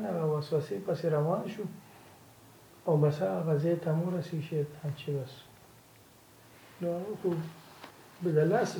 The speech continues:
څوک نیسي نه، نه د لاسه څوک نیوي شي نه، ولا الله تعالی دا طاقت ورکړی دی چې ګینې ګناه به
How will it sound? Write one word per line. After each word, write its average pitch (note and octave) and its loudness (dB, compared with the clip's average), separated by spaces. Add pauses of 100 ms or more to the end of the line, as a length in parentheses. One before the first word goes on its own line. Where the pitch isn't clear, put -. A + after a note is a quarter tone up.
څوک D3+ 0 (120)
نیسي F#3 0
نه، F3+ 2 (140)
نه E3 4 (120)
د - - (120)
لاسه D3+ 0 (100)
څوک C3+ 0 (120)
نیوي C#3 -2
شي D3+ -6
نه، C#3+ 2
ولا C#3+ 2
الله C3+ -6 (120)
تعالی C3+ -2 (760)
دا D3+ 8 (140)
طاقت C#3+ -2 (140)
ورکړی C#3 2
دی C3 -4
چې - -4
ګینې B2+ -2 (100)
ګناه C3 -4
به C3 -4